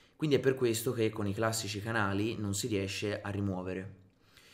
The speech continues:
Comunque all'interno di questa finestra dobbiamo andare su Impostazioni rete locali lan e cliccare sul pulsante Impostazioni lan.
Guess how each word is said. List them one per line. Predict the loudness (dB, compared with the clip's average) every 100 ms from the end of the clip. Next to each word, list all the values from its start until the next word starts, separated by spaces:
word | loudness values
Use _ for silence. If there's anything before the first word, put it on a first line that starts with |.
| -12
Comunque | 0 0 2 0
all'interno | 2 2 2 2
di | 0
questa | 0 0 0 0 0
finestra | -2 -2 -2 -2 -2 0 0 -6 -20 -12
dobbiamo | -2 0 2
andare | 4 4 2
su | 0 -2 -2
Impostazioni | -4 -4 -4 -4 -2 -2 0
rete | 0 -2 0
locali | -2 0 0 0 0 0
lan | 2 2 0 -2 -4 -8
e | -6
cliccare | -6 -2 0 0
sul | -2 -4
pulsante | -6 -4 -4 -4 -4
Impostazioni | -6 -6 -6 -6 -4 -2 0
lan. | -2 -4 -10 -12